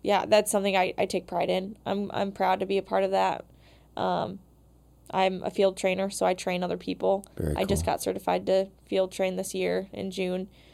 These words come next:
Speaker 2: Very cool.
Speaker 1: So I have trained quite a few people since then. And so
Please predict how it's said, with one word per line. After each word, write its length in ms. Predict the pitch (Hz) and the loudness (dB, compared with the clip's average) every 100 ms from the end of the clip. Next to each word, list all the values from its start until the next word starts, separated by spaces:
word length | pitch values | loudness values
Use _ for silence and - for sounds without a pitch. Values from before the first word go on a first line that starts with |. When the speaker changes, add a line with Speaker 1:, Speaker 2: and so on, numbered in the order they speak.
| - | -4
Speaker 2:
Very 240 | 95 - | -4 -4
cool. 140 | - - | -4 4
Speaker 1:
So 500 | 190 185 190 185 - - - - _ _ _ - - | 6 8 6 6 2 -6 -20 -20 _ _ _ -12 -2
I 580 | 202 196 185 180 180 190 - - - - - - - - - | 2 4 6 6 4 0 -8 -20 -20 -20 -20 -20 -20 -20 -16
have 220 | - 190 | -6 -6
trained 380 | - 190 185 185 | -4 0 0 -2
quite 180 | - 190 | -2 -2
a 40 | 196 | -2
few 180 | 196 | -6
people 340 | 185 190 - 196 | -6 -6 -4 -4
since 300 | 185 185 196 | -4 -6 -4
then. 400 | 180 185 185 196 - - - - _ - - - | -2 0 -2 -6 -12 -20 -20 -20 _ -20 -20 -8
And 200 | 104 107 | -4 -2
so 260 | - 170 | 0 0